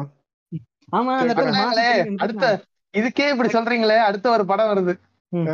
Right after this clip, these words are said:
Speaker 3: <laughs> விவேகம்.
Speaker 1: டக்குன்னு
Speaker 3: இது,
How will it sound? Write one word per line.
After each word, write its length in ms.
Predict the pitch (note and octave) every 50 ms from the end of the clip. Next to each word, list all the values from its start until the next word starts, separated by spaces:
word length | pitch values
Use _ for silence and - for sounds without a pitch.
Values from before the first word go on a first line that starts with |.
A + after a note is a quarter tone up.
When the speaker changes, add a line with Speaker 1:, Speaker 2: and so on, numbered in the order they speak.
| E3 - -
Speaker 3:
<laughs> 580 | F#3+ G3+ G3+ G3 G#3 - G#3 F#3+ F#3 G3 - _ _ _ _ _ _ _ - D4 D#4+ D#4 A3+ A3 G3
விவேகம். 400 | F#3 F3+ F#3 G3+ G#3 G3+ F#3+ F#3
Speaker 1:
டக்குன்னு 360 | A3 A#3 B3+ C4 _ - E3+ E3
Speaker 3:
இது, 280 | F#3+ G#3 A#3 G#3 -